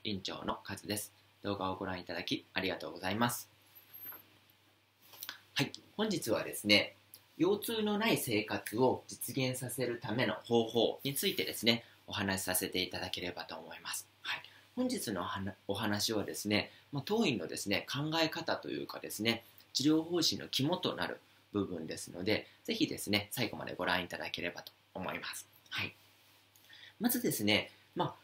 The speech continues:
腰痛のない生活というのはですね、腰痛があって、治療をしてもらって痛みが楽になって、また腰痛になって戻ってきて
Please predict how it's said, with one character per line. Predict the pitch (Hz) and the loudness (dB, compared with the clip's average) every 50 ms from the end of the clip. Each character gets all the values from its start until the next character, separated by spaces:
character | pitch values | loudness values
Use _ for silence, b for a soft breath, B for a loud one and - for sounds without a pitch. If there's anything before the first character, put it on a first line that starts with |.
| - - - _ _ - | -20 -20 -20 _ _ -4
腰 | 143 160 175 190 190 | 0 0 2 2 0
痛 | 190 - 208 208 214 | -2 -2 -2 0 0
の | 214 214 | 0 0
な | 196 208 254 | 2 2 4
い | 294 240 | 4 4
生 | - - 131 117 107 | 4 4 4 4 4
活 | - 110 104 - - 107 - - - _ _ - | 4 2 2 2 0 -4 -4 -6 -10 _ _ 0
と | 120 117 | 4 4
い | 120 127 | 6 6
う | 120 104 | 4 4
の | 92 | 2
は | 85 82 | 0 -2
で | - - | -2 -4
す | - - 104 | -2 2 6
ね、 | 107 101 90 - - - - - B B B B B _ _ _ _ _ | 6 6 6 6 2 -6 -18 -20 B B B B B _ _ _ _ _
腰 | - - 190 220 240 | -4 -2 -2 -2 -2
痛 | 233 - 254 240 240 | -2 -2 0 0 2
が | 233 226 220 - - | 2 2 2 2 0
あ | 233 | -2
っ | 233 - - - | -2 -4 -6 2
て、 | - 117 113 104 85 - - - _ _ _ _ _ _ _ - | 4 6 6 6 4 2 -4 -12 _ _ _ _ _ _ _ -4
治 | - - 143 139 | -2 0 2 4
療 | 170 185 196 190 | 4 4 4 2
を | 190 190 | 0 -2
し | 190 - | -2 -2
て | - 175 | -2 -2
も | 170 175 170 | -4 -4 -4
ら | 170 170 | -4 -4
っ | 160 - | -6 -2
て | - - 160 | 2 4 4
痛 | 135 117 - 165 | 4 4 2 0
み | 180 190 185 143 | 0 0 0 0
が | 104 | 0
楽 | 90 95 98 - - 160 | 0 -2 -2 -2 -2 -2
に | 143 107 | -2 -2
な | 92 | -4
っ | - | -6
て、 | - _ - 113 101 90 B B B B B - | -12 _ 0 2 2 2 B B B B B -8
ま | 160 175 | -6 -2
た | - 247 233 | 0 0 0
腰 | 226 226 226 220 | 0 0 -2 -4
痛 | 220 - 214 208 | -4 -2 -2 -2
に | 208 208 | 0 0
な | 202 208 | 0 -2
っ | 208 - | 0 0
て | - | 0
戻 | 101 98 104 107 135 | 0 0 2 0 0
っ | 143 - | 0 -2
て | - 90 | -4 -6
き | - - | -6 -4
て | - - 90 - - | -4 -2 -2 -2 -4